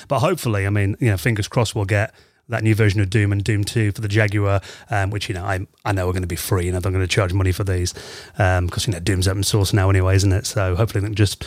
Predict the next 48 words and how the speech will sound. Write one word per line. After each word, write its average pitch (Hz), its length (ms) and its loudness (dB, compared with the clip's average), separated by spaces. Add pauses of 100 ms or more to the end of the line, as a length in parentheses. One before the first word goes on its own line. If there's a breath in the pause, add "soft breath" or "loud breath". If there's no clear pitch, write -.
(140 loud breath)
shove 156 200 0
that 165 100 0
on 143 60 2
a 139 40 2
server 151 300 0
somewhere, 147 400 2
and 143 100 2
if, 123 160 -2
uh, 120 200 2 (240 loud breath)
you've 120 120 0
got 143 120 0
one 131 100 -2
of 123 100 2
the, 120 300 2 (160)
the 131 80 -4
flash 139 300 -2
carts 143 240 0
for 151 80 -2
your 127 80 2
Jaguar, 135 400 0
you 127 100 2
can 131 80 -4
give 127 140 2
it 131 80 -4
a - 20 -4
download 131 440 2
and 123 140 0 (340 loud breath)
hopefully 135 340 -4
play 131 240 -2
that 123 160 -2
soon. 151 380 -2
So 110 280 0 (300 loud breath)
it's - 120 2
always 269 200 4
nice 214 240 2
to - 80 0
see 180 100 0
the 151 140 2
more 147 240 2
obscure 135 480 0
consoles 117 480 2
getting 107 160 0
a - 20 2
bit 123 80 0
of 110 80 -4
love 104 300 0
and, 104 200 0
uh, 101 220 2